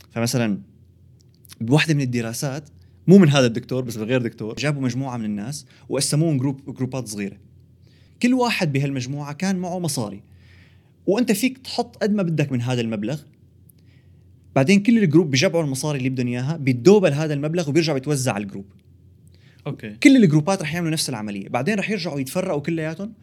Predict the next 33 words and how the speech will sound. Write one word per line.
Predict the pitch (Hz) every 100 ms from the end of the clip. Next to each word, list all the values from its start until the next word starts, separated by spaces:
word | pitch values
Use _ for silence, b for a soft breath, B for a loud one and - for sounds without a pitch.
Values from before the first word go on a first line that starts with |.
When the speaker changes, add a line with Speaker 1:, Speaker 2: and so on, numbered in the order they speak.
| b b
Speaker 1:
ويوزعون | 135 139 131 185 175
على | 143 127
جروبات | 123 131 160
مرة | 151 147
تانية | 147 156 165
ويعملوا | 139 160 143
نفس | 147 -
الشيء. | - 98 - _ B B B B
بس | - -
هلأ | 226 240 190
أنت | 208
صار | 196 170 151
عندك | 214 190 156
معلومات | 143 135 131 156 196 - b b
الأشخاص | 123 131 165 185 175
يلي | 143
كانوا | 156 160
معك | 151 151
بالجروب | 127 117 135
اللي | 131 110
بالأول. | 101 107 98 - _
Speaker 2:
مم. | 143 143 127 107 B B B
Speaker 1:
فإذا | 120 123 135
بتعرف | - 247 269 180 - _ -
إنه | 143
في | 131 180
شخص | - 196 160 - -
ما | 180
عم | 196 190
يعطي | 185 180
كتير | 143 165
من | 143
مصرياته، | 127 120 131 120 127 127 131